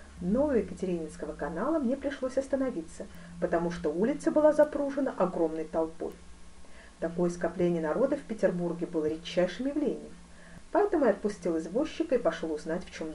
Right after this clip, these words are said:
дело. Оказалось, что вели в тюрьму какого-то преступника, схваченного самим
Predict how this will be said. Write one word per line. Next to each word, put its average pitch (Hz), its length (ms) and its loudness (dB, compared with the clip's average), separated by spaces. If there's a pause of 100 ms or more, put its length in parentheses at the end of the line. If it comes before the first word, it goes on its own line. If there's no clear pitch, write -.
дело. 135 180 -8 (920)
Оказалось, 208 640 6
что - 160 -2
вели 185 180 4
в 180 100 -8
тюрьму 180 320 2
какого-то 180 440 2
преступника, 208 760 2 (220)
схваченного 233 760 0
самим 151 380 -4